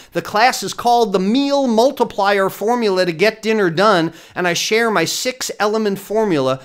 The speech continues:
for inventing meals on the fly, and you can choose from the upcoming classes at webcookingclasses dot com slash multiply.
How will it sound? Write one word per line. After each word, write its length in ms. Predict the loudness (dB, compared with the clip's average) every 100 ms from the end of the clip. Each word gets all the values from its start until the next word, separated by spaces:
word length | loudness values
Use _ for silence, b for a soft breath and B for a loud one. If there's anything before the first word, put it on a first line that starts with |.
| B
for 180 | -6 -2
inventing 680 | 0 0 0 -2 -2 -4 0
meals 360 | 0 0 0
on 120 | -4
the 60 | -4
fly, 560 | -8 -2 0 2 -2 -4 B
and 120 | -8 -6
you 100 | -6
can 160 | -6
choose 380 | -6 -4 -6 -6
from 180 | -4 -2
the 180 | -2 0
upcoming 720 | -4 -4 -8 -4 -2 -2 -4
classes 720 | 0 2 2 0 -6 -6 -8 b b
at 220 | -4 -2 2
webcookingclasses 1080 | 2 2 0 -4 -2 -4 -2 -4 -4 -6
dot 280 | -4 -4 -6
com 520 | -2 2 2 -2 -10 -20 _
slash 560 | -12 -4 -2 -2 -4 -4
multiply. 760 | -2 -2 -4 -6 -4 -4 -6